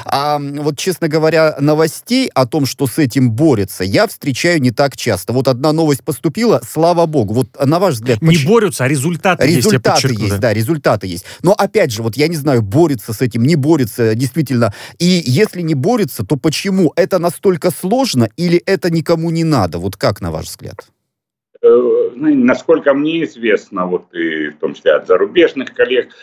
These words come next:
Speaker 3: э, война по всему, э, миру, то есть, э, и Америка, и Россия воюет, и довольно успешная вот Россия.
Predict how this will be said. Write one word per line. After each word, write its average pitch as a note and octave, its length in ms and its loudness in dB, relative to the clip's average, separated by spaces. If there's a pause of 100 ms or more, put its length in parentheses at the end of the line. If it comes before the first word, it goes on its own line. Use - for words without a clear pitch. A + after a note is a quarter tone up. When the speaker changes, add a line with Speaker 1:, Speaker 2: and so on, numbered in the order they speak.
(160)
Speaker 3:
э, A#2+ 320 4
война B2 480 2
по C#3+ 160 0
всему, A2+ 340 -6
э, A2+ 480 0
миру, C3+ 420 4
то - 180 0
есть, - 280 -2
э, F#2+ 60 -4
и F#2+ 360 2
Америка, A2 580 2
и G2+ 180 0
Россия A#2 720 4
воюет, G#2+ 640 0
и F2+ 60 -14
довольно C3 340 0
успешная A#2 880 -2
вот C#2+ 140 -16
Россия. - 600 0